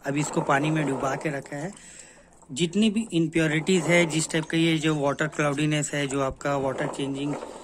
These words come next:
elements है, आप इनको बार बार आपको पानी से पहली बात तो धोना है। इसके जो बारीक टुकड़े हैं उसको आपको हटाना है। उसके बाद जब आपका water जो है वो crystal clear हो जाए,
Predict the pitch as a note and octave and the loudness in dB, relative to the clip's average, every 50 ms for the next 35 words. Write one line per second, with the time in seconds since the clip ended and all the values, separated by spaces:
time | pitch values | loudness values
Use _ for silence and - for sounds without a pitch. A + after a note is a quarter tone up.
0 | - - - - D3 D3 D3 D3 D3+ D#3 D3+ D3 - E3 D#3+ D#3+ D#3 D3 D3 - | -16 -14 -8 -6 -4 -2 -2 0 0 0 -2 -2 -2 -2 -2 -2 -2 -4 -4 -2
1 | D3+ D3 C#3 - - D3+ D#3 F3+ F#3+ - - - - - - - C3+ D#3 D#3+ E3 | -2 -2 -2 -4 -4 -4 -4 -4 -4 -6 -16 -20 -20 -18 -10 -2 2 4 4 4
2 | E3 E3 - D#3+ D#3+ D#3 - D#3+ - D3+ C#3+ D3 D#3 D3+ D#3 D3+ - C#3 C#3 D3+ | 6 6 4 4 4 2 0 -2 0 0 0 2 0 0 -2 -4 -4 -2 -2 -2
3 | D3 C#3+ C#3 C#3 - C#3+ B2 A2 A#2+ C3 C3 C3+ C3+ C3+ C#3 C#3+ C#3+ - - - | -2 -2 -4 -4 -6 -8 -6 -4 -4 -4 -4 -4 -4 -6 -6 -8 -8 -10 -14 -18
4 | - - - D3+ C#3+ C#3+ - E3 D3 D#3 C#3+ B2 C3 B2+ C3+ D3+ E3 D#3+ - - | -16 -8 -4 -2 -2 0 2 2 2 2 0 0 0 0 2 0 0 -2 -2 -6
5 | D3+ - E3+ D#3 D#3+ D3 D#3 D#3+ D#3+ E3 D#3 C3+ - - - D3+ D3 C3+ - - | -4 -2 0 0 0 0 0 -2 -2 -2 -4 -8 -8 -4 -2 -2 -2 -2 -2 -4
6 | D#3+ B2+ C#3 C#3+ - C#3+ C#3+ C#3 C#3+ C3+ C3 C#3+ D3 D3+ - - - - - - | -6 -4 -4 -4 -2 -2 -2 -2 -2 -2 -4 -4 -8 -8 -12 -18 -20 -20 -20 -20
7 | - - - - - - F#3+ G3 - - G#3+ G3+ G3+ G3+ F3+ F#3+ F#3+ F#3 F#3 E3+ | -20 -20 -20 -12 -2 2 2 4 6 6 6 8 8 8 8 8 8 8 8 6
8 | E3+ - F#3+ F#3+ G3 G3 F#3+ - D#3+ C#3+ D3 D3 D3+ F3 F3 E3+ F3+ E3 E3 F3 | 6 6 8 8 10 8 8 6 4 2 2 4 4 4 4 4 4 4 4 4
9 | E3+ E3+ E3 - - C#3 C3+ - - E3+ E3 D#3+ - - D#3 D3+ D#3 D#3+ D#3 - | 4 2 2 -2 -2 -4 -4 -2 0 0 0 0 0 0 2 4 4 4 2 0
10 | - - - - - - - - - F#3 F#3 D#3+ C3+ C3 A#2+ | -8 -14 -16 -14 -14 -12 -4 2 6 6 6 6 4 2 -2